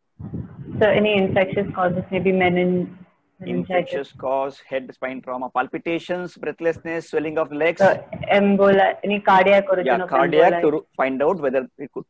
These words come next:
Speaker 2: whether it could be an embo-, embolic source. Good. Yes.
Speaker 1: Coming to the past history, uh, there's no history of similar complaints in the past.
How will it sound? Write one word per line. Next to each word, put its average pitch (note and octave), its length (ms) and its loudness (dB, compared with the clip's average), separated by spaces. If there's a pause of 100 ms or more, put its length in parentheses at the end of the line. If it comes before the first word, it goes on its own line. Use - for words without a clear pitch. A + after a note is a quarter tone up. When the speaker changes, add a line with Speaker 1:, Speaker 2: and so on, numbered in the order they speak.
Speaker 2:
whether B2 180 -2
it A#2+ 100 -8
could A#2 180 -8
be C3+ 80 -2
an E3 60 0
embo-, B2 320 -4
embolic A2+ 340 -6
source. F#3 260 -2
Good. - 260 -6 (1080)
Yes. - 280 -8 (2000)
Speaker 1:
Coming G3+ 200 -4
to A3 60 -10
the A3 260 0
past G#3 260 0
history, - 540 -6 (340)
uh, G3+ 60 4
there's G#3+ 240 4
no A#3+ 140 0
history A3+ 260 0
of G#3+ 120 -2
similar G3 260 0
complaints F#3+ 480 -6
in G3 60 -4
the F#3 100 -2
past. F#3 320 -2